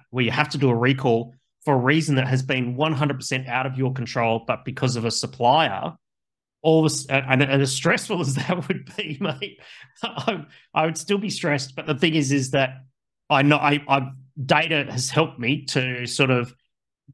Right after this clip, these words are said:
be in control of the situation and be able to manage it and, and, and execute an effective recall. Because if you execute an effective recall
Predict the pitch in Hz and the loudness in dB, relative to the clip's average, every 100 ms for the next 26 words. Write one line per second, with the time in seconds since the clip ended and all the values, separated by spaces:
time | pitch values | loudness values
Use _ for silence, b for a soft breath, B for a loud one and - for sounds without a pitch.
0 | _ 175 156 139 131 135 - 131 135 147 | _ 2 2 0 0 0 2 4 6 4
1 | 131 135 147 139 135 117 120 - 120 117 | 0 0 0 0 -2 -2 -2 -4 -4 -4
2 | 120 113 123 127 131 131 117 117 117 - | -2 -2 -2 -4 -4 -8 -10 -12 -14 -2
3 | 135 160 190 120 135 131 113 117 120 120 | 2 2 2 0 -2 -4 -6 -4 -4 -4
4 | 117 117 113 - 113 110 143 143 156 - | -2 -2 -4 -2 -4 0 -2 -2 -6 -2
5 | 151 - - 113 - 139 131 127 107 117 | -2 -2 -8 -12 -6 -6 -4 -4 -2 0
6 | 139 135 113 98 b b b _ 135 139 | 0 0 -2 -2 b b b _ 0 0
7 | 160 151 - 214 - 202 - 160 151 127 | 0 -4 -2 -4 -4 -4 0 0 2 0
8 | 131 139 131 113 117 139 170 - 117 98 | 2 0 0 -2 2 4 2 2 -2 0
9 | 135 254 | -4 -6